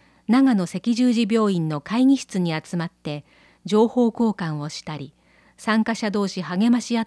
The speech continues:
たり、笑い合ったりしています。毎回ではありませんが、活動日には東京から、乳がん手術後に使用する専門下着のメーカーの女性コーディネーターが、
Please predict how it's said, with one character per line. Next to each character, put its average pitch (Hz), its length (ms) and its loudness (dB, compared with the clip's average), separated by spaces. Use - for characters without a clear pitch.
た 180 120 -6
り、 160 200 -10
笑 196 360 0
い 269 80 2
合 269 40 0
っ 262 100 -8
た 202 120 -4
り 156 100 -6
し - 100 -10
て 156 120 -12
い 143 100 -8
ま 135 120 -10
す。 - 200 -20
毎 220 220 2
回 285 240 -2
で 277 120 0
は 220 120 0
あ 170 80 0
り 175 100 -2
ま 180 120 -2
せ 196 160 -6
ん 170 100 -4
が、 139 220 -10
活 202 300 -4
動 220 180 0
日 170 140 -4
に 160 120 -4
は 147 240 -8
東 226 180 -2
京 226 220 -4
か 202 140 -6
ら、 190 200 -4
乳 269 220 8
が 214 180 4
ん 165 60 0
手 185 200 -4
術 220 280 -2
後 208 120 2
に 202 120 2
使 196 180 -4
用 185 160 0
す 185 180 -8
る 170 200 -6
専 254 320 2
門 269 220 6
下 254 240 0
着 226 120 6
の 185 140 4
メ 180 180 0
ー 170 60 -8
カ 156 180 -8
ー 147 40 -6
の 143 160 -8
女 165 140 -6
性 240 220 -4
コ 233 180 -2
ー 226 60 0
デ 220 100 2
ィ 214 40 4
ネ 202 160 2
ー - 40 -2
タ 151 200 -8
ー 147 40 -6
が、 139 240 -10